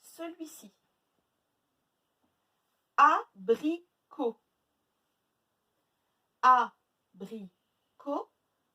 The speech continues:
Trois syllabes. Où est-ce qu'on entend le A? A, oui. Bri, non. Co, non. Donc, on l'entend dans le premier.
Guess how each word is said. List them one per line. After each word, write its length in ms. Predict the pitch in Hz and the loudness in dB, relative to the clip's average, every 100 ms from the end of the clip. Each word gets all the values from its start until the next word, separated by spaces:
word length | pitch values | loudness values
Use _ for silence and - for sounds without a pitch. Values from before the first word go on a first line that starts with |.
| _ - | _ -20
Trois 280 | - 349 359 | -2 0 0
syllabes. 580 | - 339 240 185 170 190 _ _ _ _ _ - | -6 -10 -6 -6 -8 -18 _ _ _ _ _ -20
Où 160 | 220 202 | -10 -6
est-ce 220 | - - | -6 -6
qu'on 180 | 330 311 | -4 -4
entend 320 | 311 320 302 | -4 -6 -4
le 220 | 311 - - | -6 -8 -10
A? 180 | 190 - _ _ _ _ _ _ | -10 -10 _ _ _ _ _ _
A, 920 | - 302 302 285 277 254 240 214 185 175 _ _ | 4 6 6 8 8 6 4 2 -2 -8 _ _
oui. 240 | 175 220 - _ _ _ _ _ - | -14 -12 -12 _ _ _ _ _ -12
Bri, 840 | 226 233 269 254 233 214 190 - _ - | -10 -8 -8 -6 -6 -8 -14 -20 _ -16
non. 320 | 202 220 262 _ _ _ _ _ _ _ | -8 -8 -8 _ _ _ _ _ _ _
Co, 500 | - 277 302 381 466 _ _ _ | -8 -4 -2 -4 -8 _ _ _
non. 260 | 262 262 - _ _ _ - | -6 -6 -6 _ _ _ -20
Donc, 200 | 214 214 | -20 -16
on 80 | 214 | -12
l'entend 320 | 202 302 370 | -10 -8 -6
dans 120 | 339 | -6
le 200 | 330 349 _ | -6 -8 _
premier. 580 | - - 381 339 240 220 | -20 -8 -6 -4 -6 -10